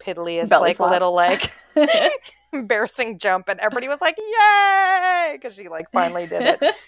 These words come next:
Speaker 1: It was, like, super
Speaker 2: Oh, I'm
Speaker 1: cute.
Speaker 2: gonna bring Ralph next time they have
Speaker 1: Yes,
Speaker 2: it.
Speaker 1: yes.
Speaker 2: Oh, maybe.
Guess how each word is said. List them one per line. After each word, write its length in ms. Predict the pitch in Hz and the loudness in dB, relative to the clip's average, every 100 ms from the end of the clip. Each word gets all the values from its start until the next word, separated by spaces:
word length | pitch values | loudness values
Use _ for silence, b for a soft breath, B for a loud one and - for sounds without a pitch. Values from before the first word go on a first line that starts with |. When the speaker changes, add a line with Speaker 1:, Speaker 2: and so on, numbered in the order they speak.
| - - | -20 -18
Speaker 1:
It 20 | |
was, 120 | - | -10
like, 140 | 185 | -10
super 320 | - 156 - 208 | -10 -14 -2 4
Speaker 2:
Oh, 200 | 226 226 | 8 8
I'm 160 | 247 | 6
Speaker 1:
cute. 20 | |
Speaker 2:
gonna 200 | 262 277 | 2 -4
bring 240 | 254 285 254 | -2 -4 0
Ralph 360 | 240 254 262 | 0 0 -2
next 220 | 208 202 - | -8 -10 -8
time 500 | 175 143 139 156 147 | -6 -6 -6 -6 -4
they 140 | 165 | -4
have 240 | - 151 139 | -4 -4 -2
Speaker 1:
Yes, 0 | |
Speaker 2:
it. 280 | 120 120 - | -4 -6 -10
Speaker 1:
yes. 480 | 147 156 185 190 | -8 -6 -6 -6
Speaker 2:
Oh, 260 | 165 269 254 | -2 -2 -2
maybe. 640 | 165 160 247 294 - - | -4 -6 -4 -4 -6 -10